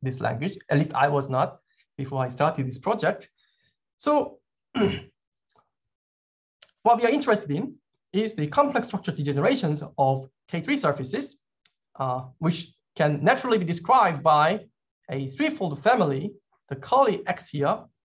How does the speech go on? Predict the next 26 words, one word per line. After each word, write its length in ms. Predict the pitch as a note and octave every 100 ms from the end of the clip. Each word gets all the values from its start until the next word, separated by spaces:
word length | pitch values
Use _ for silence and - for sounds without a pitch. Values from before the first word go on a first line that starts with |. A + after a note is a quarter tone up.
| _
of 280 | C#3+ C#3 C#3
K 180 | - D4
three 140 | C#4
surfaces 640 | A3 D#3 D3 D3 D3 D3 -
X 280 | C#3+ - -
U's, 460 | D#3+ A#3 F#3+ B3 C4+ - _ _ _ _ _ _ _ -
where 160 | A#3
the 80 | A3
parameter 460 | A3 G#3 A#3+ A#3+ G3 D#3+
U 120 | C4
here 520 | C#4+ F3+ C#3+ F#3+ B3+ _ _ _ _ _ _ _ _ _ _
sits 320 | - B3+ -
in 140 | F3
a 100 | C#3
unit 280 | D#3 A#3 A#3+
disk. 280 | C3 - - _ _ _ _ -
<clears throat> 80 | G#3 C#3+ B2 - _ _ _ _ - _ _ _ _
So 100 | D3
this 180 | G3 B3
is 80 | F#3
the 80 |
picture 340 | C#3+ C#4 C#4 B3
for 160 | G#3
such 200 | - E3+
a 40 | D3
degeneration 840 | C#3+ D3 C3 D3 G#3 - G#3 B3+